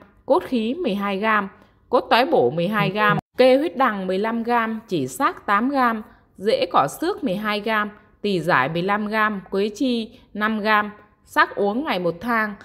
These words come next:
mình cũng uống thuốc khi còn ấm nóng. Ngoài những bài thuốc trên là mình kết hợp với các cái vị dược liệu khác để mang lại các cái tính năng, công dụng điều trị bệnh về xương khớp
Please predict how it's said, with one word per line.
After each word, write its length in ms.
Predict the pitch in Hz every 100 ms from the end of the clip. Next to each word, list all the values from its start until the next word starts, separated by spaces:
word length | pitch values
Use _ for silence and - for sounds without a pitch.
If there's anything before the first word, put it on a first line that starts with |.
| _ -
mình 180 | 185 170
cũng 140 | 185
uống 240 | 208 208 247
thuốc 200 | 349 370
khi 120 | 262
còn 280 | 220 185 165
ấm 240 | - 208
nóng. 240 | 220 208 269 - -
Ngoài 280 | 240 247 214
những 200 | 214 240
bài 200 | 214 175
thuốc 180 | 294 -
trên 400 | 311 269 233 - - _
là 320 | - 196 175
mình 220 | 175 190 170
kết 160 | 320
hợp 240 | - 254 -
với 140 | 185
các 200 | 208 285
cái 100 | 330
vị 180 | 285 262
dược 180 | 190 175
liệu 140 | 190 -
khác 340 | 285 392 -
để 180 | 190 127
mang 240 | 180 196
lại 220 | 202 185 -
các 160 | 214 254
cái 80 | 220
tính 260 | 214 208
năng, 200 | 254 240 214 -
công 220 | 277 262
dụng 180 | 262 254
điều 200 | 202 196
trị 200 | 175 220 202
bệnh 180 | 220 - -
về 340 | 185 170 165
xương 260 | 165 226 214
khớp 220 | 311